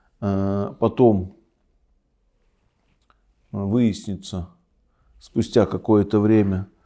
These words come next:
попал, не случайно пошёл по этой, э, висячей тропке, которая прям над бездной простиралась, и он спустился и не упал.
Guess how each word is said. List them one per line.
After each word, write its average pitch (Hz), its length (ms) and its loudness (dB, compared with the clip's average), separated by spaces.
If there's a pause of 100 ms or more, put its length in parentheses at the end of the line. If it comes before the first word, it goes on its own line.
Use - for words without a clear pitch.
(320)
попал, 107 720 0 (320)
не 120 80 0
случайно 151 580 0
пошёл 131 460 -2
по 123 120 -8
этой, 113 400 -2 (540)
э, 107 560 -4
висячей 117 560 0
тропке, 117 440 -2
которая 104 480 0
прям 98 400 -2 (440)
над 117 200 0
бездной 104 440 2
простиралась, 113 800 0
и 110 60 -2
он 101 240 -4
спустился 117 760 -4
и 101 60 -4
не 104 140 -2
упал. 101 580 -4